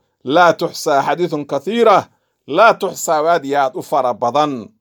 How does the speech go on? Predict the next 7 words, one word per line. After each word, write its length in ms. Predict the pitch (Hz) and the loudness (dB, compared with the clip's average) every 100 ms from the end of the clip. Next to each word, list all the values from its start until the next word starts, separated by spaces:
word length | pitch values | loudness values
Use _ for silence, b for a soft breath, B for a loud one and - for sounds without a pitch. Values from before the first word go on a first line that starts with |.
| _ _ _ 143 | _ _ _ -4
Marka 340 | 156 - 160 151 139 135 _ _ | -4 2 6 6 6 2 _ _
taas 300 | 156 175 175 - | 0 2 2 -4
ay-, 200 | 175 151 - b b b _ _ _ _ - | -8 -8 -10 b b b _ _ _ _ -2
ayaynu 380 | 190 214 208 185 156 | 4 6 6 4 -2
ictiqaadaynaa 880 | 160 180 170 - 220 226 226 233 233 233 _ _ _ 185 | -4 -8 2 6 6 6 4 0 -2 -4 _ _ _ -2
oo 160 | 202 202 | 0 0
aaminsannahay, 1160 | 208 180 165 151 151 135 - 208 190 185 220 | 0 0 0 -2 -8 -8 -6 -6 -4 -2 0